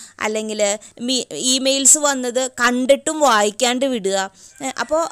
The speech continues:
അങ്ങനെയുള്ളതിനെയാണ് നമ്മൾ ഫണൽ ഡ്രോപ്പ് ഓഫ് റേറ്റ് എന്ന് പറയണത്. ഫണൽ ഡ്രോപ്പ് ഓഫ് റേറ്റ്. അപ്പോൾ ഇതിൽ നിന്ന് നമുക്ക് മനസ്സിലാക്കാൻ സാധിക്കും,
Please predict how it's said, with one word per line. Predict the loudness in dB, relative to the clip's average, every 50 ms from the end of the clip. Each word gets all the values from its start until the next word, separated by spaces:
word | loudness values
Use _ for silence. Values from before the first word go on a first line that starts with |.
| -2
അങ്ങനെയുള്ളതിനെയാണ് | -4 -2 -2 -2 -4 -4 -4 -4 -2 0 -2 -2 -2 -4 -4 -4 -4 -4 -4
നമ്മൾ | -4 -4 -6 -4 -4 -4 -2 -2
ഫണൽ | -2 0 2 2 2 2 2 0 -2 -2
ഡ്രോപ്പ് | -2 0 2 2 2 2 2 -2 -4 -2
ഓഫ് | 0 0 -2 0
റേറ്റ് | 0 -2 -2 -2 -4 -6
എന്ന് | -4 -4 -8
പറയണത്. | -8 -8 -8 -10 -12 -14 -16 -8 -8
ഫണൽ | -6 -6 -4 -6 -6 -6 -8 -8 -8 -8
ഡ്രോപ്പ് | -6 -4 -2 -2 -2 -4 -6 -8
ഓഫ് | -8 -8 -10
റേറ്റ്. | -10 -10 -10 -10 -14 -20 -20 _ _ -20 -20 -20 -16 -16
അപ്പോൾ | -14 -10 -10
ഇതിൽ | -10 -10 -10 -10 -12 -10
നിന്ന് | -10 -8 -8 -8
നമുക്ക് | -8 -6 -8 -8 -6 -8
മനസ്സിലാക്കാൻ | -6 -6 -6 -4 0 0 0 0 0 -2 -6 -6 -8 -6 -2
സാധിക്കും, | -2 -2 -2 -2 -6 -6 -8 -10 -16 -12 -10 -10 -10 -10